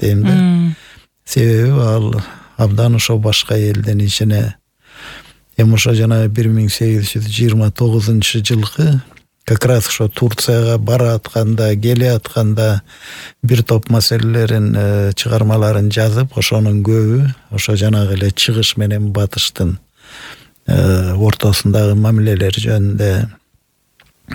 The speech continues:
Speaker 1: Анан ошо чыгармаларда жанагы «Путешествие в Арзрумда», Руслан и Людмила деген поэмасында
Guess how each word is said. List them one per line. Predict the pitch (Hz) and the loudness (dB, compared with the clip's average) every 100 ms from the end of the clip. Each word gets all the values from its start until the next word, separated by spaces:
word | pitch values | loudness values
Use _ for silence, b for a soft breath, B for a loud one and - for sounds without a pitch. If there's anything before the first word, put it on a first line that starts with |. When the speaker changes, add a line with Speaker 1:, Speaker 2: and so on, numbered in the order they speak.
| - - | -14 0
Speaker 1:
Анан | 117 113 104 - - - | 2 2 0 -4 -14 -6
ошо | 120 107 - 110 - - _ B B B B - | -2 0 0 -2 -4 -10 _ B B B B -10
чыгармаларда | - 117 120 120 127 123 110 101 104 104 | -2 2 2 2 2 2 0 -2 -2 -2
жанагы | 107 107 107 107 | -2 0 0 -2
«Путешествие | - 113 123 113 123 113 - 127 120 | -2 -2 0 0 0 -2 -2 0 0
в | 113 | 2
Арзрумда», | 123 123 117 117 113 104 104 104 101 104 101 _ | 2 0 0 0 0 0 0 0 0 -4 -8 _
Руслан | 113 113 - 123 117 | -2 0 0 0 2
и | 120 | 2
Людмила | 117 113 117 123 120 117 | 0 0 0 2 0 0
деген | 120 117 117 | 0 0 0
поэмасында | 113 127 123 120 117 - 120 113 113 110 | 0 0 0 0 0 -2 -2 -2 0 0